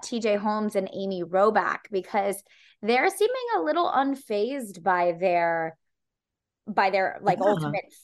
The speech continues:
Speaker 1: firing from
Speaker 2: Yeah,
Speaker 1: their
Speaker 2: totally.
Speaker 1: major T V roles. What do you think about that, Bonnie? Especially as, like, somebody who knows the media well, who knows just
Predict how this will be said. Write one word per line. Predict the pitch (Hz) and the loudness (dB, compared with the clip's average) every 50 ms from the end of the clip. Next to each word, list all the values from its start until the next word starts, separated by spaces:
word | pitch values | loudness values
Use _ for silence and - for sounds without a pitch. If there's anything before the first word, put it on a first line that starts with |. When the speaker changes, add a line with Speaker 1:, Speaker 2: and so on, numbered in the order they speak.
| _ _ | _ _
Speaker 1:
firing | 226 226 269 311 320 247 180 143 131 104 104 151 - - - _ _ _ _ - - | 2 2 4 4 4 4 2 2 0 -4 -6 -12 -16 -18 -20 _ _ _ _ -20 -2
from | - 247 233 226 - | 2 2 2 4 4
Speaker 2:
Yeah, | 226 220 226 190 151 139 139 - _ - | 4 4 4 2 2 0 -2 -4 _ -2
Speaker 1:
their | 220 220 | 0 4
Speaker 2:
totally. | 214 220 277 302 185 139 127 131 135 - - _ _ _ | 6 6 6 6 4 4 2 0 -2 -4 -10 _ _ _
Speaker 1:
major | 208 214 226 220 220 214 220 214 214 202 202 _ _ _ _ | -6 -4 -4 -4 -4 -4 -4 -4 -4 -6 -8 _ _ _ _
T | - - 247 226 | -8 -4 -4 -2
V | 185 220 240 233 | 0 0 -2 0
roles. | 208 202 - 73 - - - - - - | 0 0 0 0 -2 -4 -6 -10 -12 -10
What | 220 202 214 233 269 | -2 2 4 4 4
do | 349 | 4
you | 403 453 | 2 2
think | 440 - 240 214 233 | 2 0 -4 -2 0
about | 233 196 185 185 | 2 2 2 2
that, | 185 180 185 185 | 0 -2 -2 -4
Bonnie? | 190 185 190 196 | -6 -8 -6 -8
Especially | 196 196 - 214 233 240 285 277 254 | -10 -6 -4 -4 -4 -4 -4 -2 -2
as, | 233 220 202 - - - - | -2 -2 -2 -6 -14 -20 -8
like, | - 208 190 180 175 - - _ | -2 0 0 0 0 -4 -10 _
somebody | _ - - 196 185 185 185 180 175 175 175 165 - _ _ | _ -8 -8 -6 -6 -4 -4 -4 -4 -4 -4 -6 -8 _ _
who | 190 185 | -10 -6
knows | 170 180 180 170 165 | -4 -4 -4 -4 -6
the | 175 170 | -8 -6
media | 202 277 302 302 277 262 254 247 | -4 -4 -4 -2 0 2 2 2
well, | 233 240 233 220 220 220 214 214 208 190 | 4 2 2 4 4 2 2 0 0 -4
who | 165 196 175 175 | -8 -10 -8 -6
knows | 170 170 170 165 165 160 156 - - _ _ _ _ _ _ _ _ | -4 -2 -2 -2 -2 -4 -6 -8 -16 _ _ _ _ _ _ _ _
just | - 185 185 - - - | -4 -4 -4 -6 -14 -20